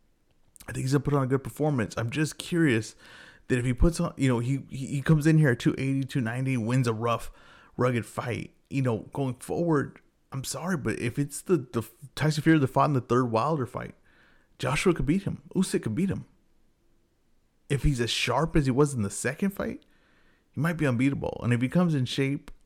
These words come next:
with the knowledge that he has and the style that he has in the second fight, at around two seventy, mid two seventy, high two seventies, I don't think he can be beat by any heavyweight right now. But it's really all up to, you know, the dedication and the consistency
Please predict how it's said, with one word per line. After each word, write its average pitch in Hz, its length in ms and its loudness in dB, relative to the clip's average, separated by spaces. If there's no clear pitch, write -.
with 143 360 0
the 127 100 2
knowledge 117 400 2
that 113 80 -4
he 107 80 0
has 117 300 -2
and 113 200 0
the 101 80 -2
style 123 300 -4
that 117 80 -2
he 120 40 0
has 120 140 0
in 113 60 -2
the 107 40 -4
second 113 220 -2
fight, 107 320 -8
at - 80 -2
around 220 220 -2
two - 140 -2
seventy, 117 560 -2
mid 113 240 -2
two 123 100 -10
seventy, 113 360 0
high 107 180 -4
two - 140 -12
seventies, 110 460 -4
I 139 80 -4
don't 151 140 0
think 131 100 0
he 123 80 0
can 117 100 0
be 113 80 6
beat 104 180 0
by 104 140 -2
any 110 180 0
heavyweight 85 400 -8
right - 160 -14
now. - 180 -18
But 123 120 -6
it's 117 100 -12
really 175 160 4
all 151 220 0
up 143 160 2
to, 117 200 2
you 135 100 0
know, 117 60 2
the 110 100 -2
dedication 131 800 -2
and 107 220 -4
the 101 40 -4
consistency 117 880 -4